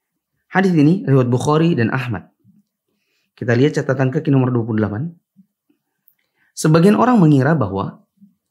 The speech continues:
buang angin yang membatalkan wudu adalah yang ada suara atau baunya saja.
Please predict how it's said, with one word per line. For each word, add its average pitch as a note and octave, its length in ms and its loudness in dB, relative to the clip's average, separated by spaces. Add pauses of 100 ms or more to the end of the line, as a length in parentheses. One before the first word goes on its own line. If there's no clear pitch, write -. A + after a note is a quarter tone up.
(360)
buang D#3+ 440 4
angin G3+ 320 4
yang E3+ 160 4
membatalkan A#2+ 720 0
wudu G#2+ 560 -8
adalah A#2+ 680 -4
yang G3 480 -2
ada A2 360 -4
suara A#2 640 -6
atau C#3 360 -2
baunya B2 360 2
saja. A#2+ 520 -2